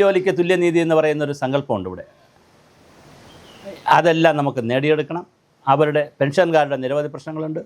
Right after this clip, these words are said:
അങ്ങനെ നിരവധി ആളുകളുടെ പ്രശ്നങ്ങളുണ്ട്. ഇത് നേടിയെടുക്കാനുള്ള ഒരു വലിയ മൂവ്മെന്റാണ് കേരളത്തിൽ നടക്കുന്നത്. ഞാൻ ഇതിൽ ഈ വീഡിയോ ചെയ്യുന്നത്, എല്ലാ വീഡിയോ, അംഗനവാടികളുടെ എല്ലാ വീഡിയോയും ചെയ്യുന്നത്, ഒന്നോ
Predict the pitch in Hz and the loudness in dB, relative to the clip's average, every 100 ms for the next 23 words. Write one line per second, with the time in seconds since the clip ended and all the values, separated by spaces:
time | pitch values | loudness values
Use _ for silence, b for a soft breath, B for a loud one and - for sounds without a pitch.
0 | _ _ b b b _ 180 202 196 208 | _ _ b b b _ 2 4 4 4
1 | 233 214 180 170 147 131 117 127 104 85 | 4 4 4 0 -4 -8 -12 -12 -10 -12
2 | 87 _ - 135 131 127 127 123 117 123 | -16 _ -6 -2 0 2 2 2 2 0
3 | 117 110 113 110 110 120 135 120 117 123 | 0 0 -2 0 0 0 0 0 0 0
4 | 120 117 110 110 113 107 117 120 123 135 | 0 0 0 -2 -2 -2 -4 -2 -2 -2
5 | 147 - b b b b b b _ 165 | -2 -4 b b b b b b _ 4
6 | 196 202 214 247 233 208 202 185 156 139 | 4 4 4 4 2 4 2 0 -2 -4
7 | 113 90 _ _ _ _ 143 170 190 175 | -8 -12 _ _ _ _ 2 4 4 0
8 | 160 156 151 165 160 160 160 160 175 190 | 2 2 0 -2 0 0 -2 0 2 2
9 | 175 175 143 147 143 135 135 151 | 0 -4 -4 -6 -4 -4 -2 0